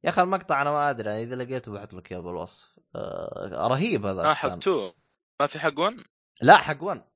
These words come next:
Speaker 1: يعني إذا تلعب الجزء الثاني وأنت ناسي الأحداث الأول
Speaker 2: آه،
Speaker 1: زي
Speaker 2: إيه.
Speaker 1: أو لعبت ال-، لأن لا تنسى الجزء الأول ترى نزل قبل ثلاث سنوات أو سنتين.
Speaker 2: إيه.
Speaker 1: ثلاث،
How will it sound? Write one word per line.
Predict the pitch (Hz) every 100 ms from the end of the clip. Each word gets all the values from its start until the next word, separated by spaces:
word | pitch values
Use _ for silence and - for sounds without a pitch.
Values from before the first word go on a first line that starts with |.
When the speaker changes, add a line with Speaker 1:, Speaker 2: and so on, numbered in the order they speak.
| _ -
Speaker 1:
يعني | 104 113
إذا | 123
تلعب | - 165 143 139
الجزء | 139 139
الثاني | 139 - 165 117 113 135 -
وأنت | 123 127
ناسي | 139 139 123 117
الأحداث | 113 120 113
الأول | 123 117
Speaker 2:
آه، | 131 113
Speaker 1:
زي | 113 107
Speaker 2:
إيه. | 110 120 _ _ _ _ -
Speaker 1:
أو | 95 98 98 98 95 95 104
لعبت | 113 123 113 113
ال-، | 107 110
لأن | 135 151 143
لا | 170
تنسى | 220 190
الجزء | 120 123 151
الأول | 180 110
ترى | 120
نزل | 131 135 120
قبل | 113 117
ثلاث | 113 139
سنوات | - 110 113 98 - _ _ _ _ - 90
أو | 92 90 87
سنتين. | 90 107 101 101 101 90
Speaker 2:
إيه. | 110 92
Speaker 1:
ثلاث، | 127 151